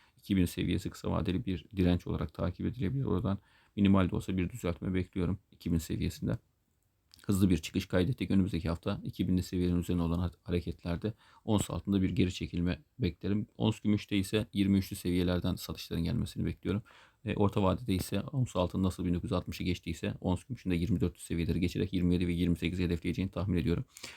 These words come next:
Bitcoin'de de yirmi yedi yirmi sekiz bandı hedef görüldü. Bundan sonraki süreçte orada da kısa vadeli bir düzeltme göreceğini tahmin ediyorum yirmi dörtlere kadar. Daha sonraki süreçte ise otuz beş, otuz sekiz, e, noktaları hedef olabilir. E, bunları da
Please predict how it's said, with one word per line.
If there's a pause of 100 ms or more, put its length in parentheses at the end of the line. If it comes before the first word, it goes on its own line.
(140)
Bitcoin'de
de
yirmi
yedi
yirmi
sekiz
bandı
hedef
görüldü.
Bundan
sonraki
süreçte
orada
da
kısa
vadeli
bir
düzeltme
göreceğini
tahmin
ediyorum
yirmi
dörtlere
kadar. (320)
Daha
sonraki
süreçte
ise (340)
otuz
beş, (1040)
otuz
sekiz, (120)
e,
noktaları
hedef
olabilir. (180)
E, (600)
bunları
da